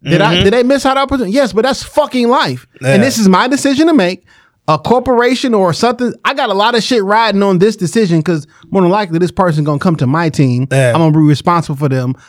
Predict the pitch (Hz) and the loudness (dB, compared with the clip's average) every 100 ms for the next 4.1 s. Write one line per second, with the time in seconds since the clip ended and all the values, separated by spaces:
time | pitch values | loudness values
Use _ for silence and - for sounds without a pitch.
0 | _ - 170 180 170 170 143 170 165 151 | _ -4 -2 -2 0 0 2 2 2 0
1 | 127 165 165 170 156 160 147 175 185 147 | 0 -2 0 -2 -2 -2 -2 -2 0 0
2 | 143 135 _ - 151 - 240 254 220 190 | -2 -4 _ -6 -4 -2 0 2 2 2
3 | 196 - 156 220 220 160 117 _ - 147 | 0 -2 -2 -2 0 -2 -4 _ -4 0
4 | 202 | 0